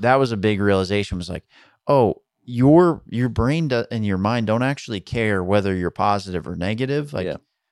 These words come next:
Speaker 1: whatever you put in there, your brain's gonna go like, "Cool.
Speaker 2: Yeah, this is what we're doing.
Speaker 1: Get it.
Speaker 2: Yeah.
Speaker 1: All right, we're a piece of shit.
Speaker 2: Yeah.
Speaker 1: All right,
Speaker 2: Let's
Speaker 1: sick.
Speaker 2: run that.
Speaker 1: Yeah.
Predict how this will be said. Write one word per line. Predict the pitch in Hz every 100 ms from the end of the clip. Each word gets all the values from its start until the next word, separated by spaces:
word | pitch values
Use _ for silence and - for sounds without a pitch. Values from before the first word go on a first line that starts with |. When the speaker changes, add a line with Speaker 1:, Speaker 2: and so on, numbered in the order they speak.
| _
Speaker 1:
whatever | 107 131 156
you | 160
put | 135 131 139
in | 113
there, | 98 95
your | 92
brain's | 90 101 110 104
gonna | 107 104
go | 98 95
like, | 90 - _ _ _ _ _
"Cool. | - 190 160 -
Speaker 2:
Yeah, | 147 190 -
this | 127
is |
what | 147
we're | 170
doing. | 214 156
Speaker 1:
Get | 156
it. | 120 -
Speaker 2:
Yeah. | 117 120 110 - _
Speaker 1:
All | - 170
right, | 151
we're | 139
a | 139
piece | 170 160
of | 147
shit. | - 190 208
Speaker 2:
Yeah. | 151 131 -
Speaker 1:
All | 143
right, | 170 160 151 -
Speaker 2:
Let's | 147 147
Speaker 1:
sick. | 160
Speaker 2:
run | 160
that. | 156 147 135 151 131
Speaker 1:
Yeah. | - 113 226